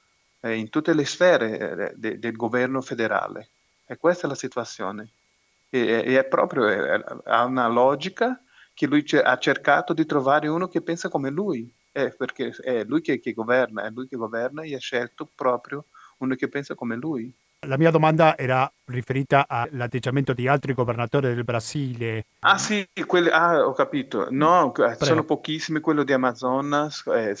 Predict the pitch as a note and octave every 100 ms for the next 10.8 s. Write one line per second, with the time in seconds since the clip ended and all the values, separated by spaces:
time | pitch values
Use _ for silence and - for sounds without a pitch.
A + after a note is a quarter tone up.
0 | - B2 A#2 A#2+ A2+ A2+ A2 G#2 G#2+ G2+
1 | F#2+ - _ - G2+ A2+ A#2 B2 C#3 -
2 | - F3 - - - C3 B2 C#3+ E3 -
3 | C#3 - B2 C3 A#2+ G#2 A2+ - A#2 A#2
4 | B2 A#2 A2 A2+ G#2+ - A#2 A2+ B2 A#2
5 | G#2 G2+ G#2 G2 _ - - C#3 C#3 C#3+
6 | B2+ B2 A#2 - _ E3+ C#3+ D3 - C#3
7 | C3+ B2+ A#2 C#3 D#3 C#3+ A#2 A2 - A#2+
8 | - A2+ G2+ F2+ F#2 _ - B2+ B2+ B2+
9 | - B2+ A#2 A#2+ C#3 C3 B2+ B2 A2+ A2
10 | G#2 A2+ A2 A#2 - A#2 G#2+ -